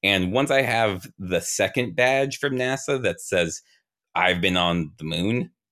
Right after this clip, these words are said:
instead of this first badge that says, "I'm going to the moon," I feel like I'm gonna ma-, be able to make a lot of friends on my own. I don't need a work environment. I could probably just go to the bar,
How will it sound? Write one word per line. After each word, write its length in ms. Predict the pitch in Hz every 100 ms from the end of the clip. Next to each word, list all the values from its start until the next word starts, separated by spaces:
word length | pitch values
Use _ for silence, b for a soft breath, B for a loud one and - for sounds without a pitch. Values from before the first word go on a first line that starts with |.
| -
instead 380 | - 85 - 87
of 60 | 82
this 180 | 78 -
first 360 | - 92 -
badge 240 | 92 90 87
that 120 | -
says, 240 | 87 78
"I'm 220 | - 80 76
going 280 | 76 90
to 80 | 107
the 80 | 113
moon," 200 | 120 120 B B B -
I 140 | 110 127
feel 200 | 135 120
like 180 | 98
I'm 100 | 98
gonna 160 | 101 98
ma-, 280 | 92 92 90
be 180 | 92 85
able 200 | 87 85
to 80 | 80
make 240 | 80 78
a 60 | 80
lot 220 | 80 78
of 100 | 76
friends 340 | 87 80 80
on 140 | 78 76
my 180 | 71
own. 320 | 55 82 98 - _ _ _ _ _ _
I 120 | 80 92
don't 180 | 85
need 300 | 82 85 107 95 _
a 120 | 80
work 300 | 73 80 71
environment. 520 | 76 73 69 67 67 53
I 100 | 85
could 140 | -
probably 240 | 95 80
just 180 | 76 -
go 140 | 80 76
to 100 | 71
the 100 | 71
bar, 440 | - 87 90 -